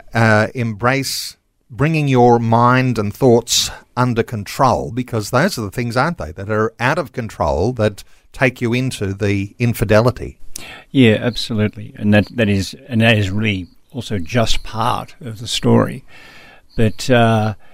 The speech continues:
Speaker 2: it's one thing to white knuckle things and say, "I'm not gonna do things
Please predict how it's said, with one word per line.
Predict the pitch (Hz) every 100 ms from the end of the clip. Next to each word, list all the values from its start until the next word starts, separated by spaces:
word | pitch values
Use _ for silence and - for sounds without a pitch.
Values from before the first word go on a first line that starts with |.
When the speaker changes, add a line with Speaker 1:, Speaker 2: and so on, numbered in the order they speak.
| - - - - - - _ _
Speaker 2:
it's | - 127
one | 120 123
thing | 117
to | 110
white | 113 113
knuckle | 117 113 104
things | 117 101
and | 95
say, | 117
"I'm | 104
not | 104 113
gonna | 107 92
do | 110
things | 92 98 92 -